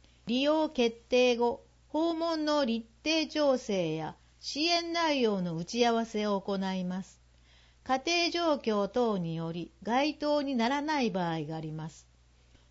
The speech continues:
子どもの送迎は対象外です。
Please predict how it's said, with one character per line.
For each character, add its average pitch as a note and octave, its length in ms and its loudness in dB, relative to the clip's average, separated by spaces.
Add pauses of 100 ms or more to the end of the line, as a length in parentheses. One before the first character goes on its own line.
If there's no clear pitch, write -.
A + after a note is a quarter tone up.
(100)
子 C4+ 140 0
ど E4 120 0
も D#4+ 140 -2
の D4+ 160 0
送 C4+ 320 4
迎 B3 240 2
は A#3 200 0
対 C4 280 -2
象 C4+ 320 2
外 D#3+ 260 -4
で C#3+ 160 -14
す。 - 220 -20